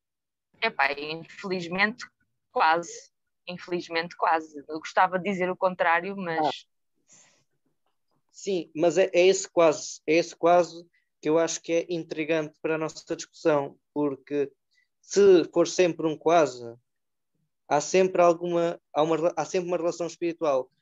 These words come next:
Speaker 2: mesmo que a pessoa esteja a relacionar-se com ela própria e não com o outro.
Speaker 1: Olha lá, vou-te, vou, vou, vamos,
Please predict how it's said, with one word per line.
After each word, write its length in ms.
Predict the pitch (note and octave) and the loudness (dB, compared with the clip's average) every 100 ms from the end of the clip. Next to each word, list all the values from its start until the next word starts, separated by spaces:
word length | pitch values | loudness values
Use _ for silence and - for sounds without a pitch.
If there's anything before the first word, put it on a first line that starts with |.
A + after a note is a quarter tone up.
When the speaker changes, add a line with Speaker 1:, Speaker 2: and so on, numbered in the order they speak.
| - | -6
Speaker 2:
mesmo 280 | F3+ G3 G3 | -4 -4 -4
que 80 | G3+ | -6
a 60 | |
pessoa 560 | F#3+ - E3 E3 F#3+ - _ _ _ _ | -6 -8 -4 -4 -6 -10 _ _ _ _
esteja 380 | - F#3+ F3+ F#3+ | -4 0 4 2
a 40 | |
relacionar-se 560 | E3+ F#3 F#3 F3+ F#3 - | 2 -2 -4 -6 -6 -6
com 160 | F3+ | -2
ela 220 | F3+ F#3 F#3 | 0 0 -2
própria 560 | F#3 D#3+ - C#3 B2+ | -2 -2 -4 -8 -6
e 80 | C3+ | -6
não 140 | D3 D3+ | -10 -8
com 140 | D#3+ | 0
o 40 | |
outro. 280 | D#3 C3+ - | 0 0 -4
Speaker 1:
Olha 220 | E3 E3 E3 | -2 2 2
lá, 220 | D3+ C#3+ | 2 2
vou-te, 240 | E3+ E3+ | -2 -4
vou, 200 | E3+ E3+ | -2 -4
vou, 180 | E3+ E3+ | -2 -2
vamos, 160 | E3+ | -2